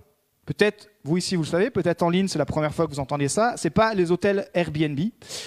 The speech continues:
euh, c'est pas les hôtels, euh, Formule un, c'est pas les hôtels de Campanile, je vous rassure.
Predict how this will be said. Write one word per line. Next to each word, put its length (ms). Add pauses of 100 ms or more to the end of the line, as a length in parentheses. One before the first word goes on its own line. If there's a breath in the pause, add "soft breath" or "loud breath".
(260 loud breath)
euh, 120
c'est 160
pas 200
les 180
hôtels, 320
euh, 200
Formule 440
un, 200
c'est 200
pas 80
les 100
hôtels 240
de 80
Campanile, 600 (180)
je 140
vous 60
rassure. 420